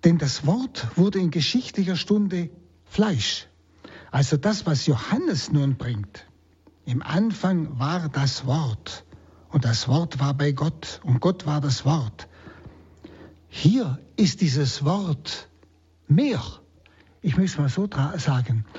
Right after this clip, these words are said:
Johannes führt uns tiefer in dieses Wort hinein, wie am Anfang der Genesis.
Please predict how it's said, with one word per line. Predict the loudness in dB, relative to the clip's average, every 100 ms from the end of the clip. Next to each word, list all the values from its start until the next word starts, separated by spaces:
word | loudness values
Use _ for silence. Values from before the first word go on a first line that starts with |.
| -16 2
Johannes | 2 4 0 2
führt | 2 2
uns | 2 0
tiefer | -2 0 0 0 -2 -6 _ _
in | 0 2
dieses | 2 0 -2 0
Wort | -2 2
hinein, | 2 2 0 -2 -4 -8 -20 0
wie | 4
am | 4
Anfang | 2 0 0
der | 0
Genesis. | 0 0 0 -2 -6 -10